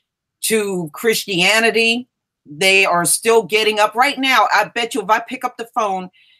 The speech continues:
and call down to my Georgia family and Florida family, they gonna be in church. That's where they're gonna be.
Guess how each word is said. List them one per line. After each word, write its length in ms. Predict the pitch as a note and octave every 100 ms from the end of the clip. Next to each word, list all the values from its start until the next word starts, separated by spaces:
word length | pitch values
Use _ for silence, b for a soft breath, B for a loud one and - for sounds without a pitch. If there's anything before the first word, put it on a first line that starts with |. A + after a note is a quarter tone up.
| b
and 200 | F#3+ F3+
call 340 | - A#3 B3
down 340 | A3+ G#3+ G#3 G#3
to 140 | G#3+
my 200 | F#3+ F3
Georgia 480 | D#3+ F#3 G3+ A#3 B3
family 500 | - A#3 A3+ A3+ G#3+
and 140 | G#3
Florida 360 | F3+ A3 A3+ G3+
family, 580 | F3+ G#3 F#3+ F#3+ F#3+ F3+ _ _
they 120 | G#3+
gonna 200 | A3+ B3+
be 140 | E3 G3
in 140 | G3
church. 600 | F3+ F#3+ C3+ - - - _ _ _ _ _ _ _ _ _
That's 220 | F#3 F#3+ G#3
where 140 | G#3+
they're 120 | G3
gonna 240 | F#3 F#3+ E3+
be. 280 | D3 G#2+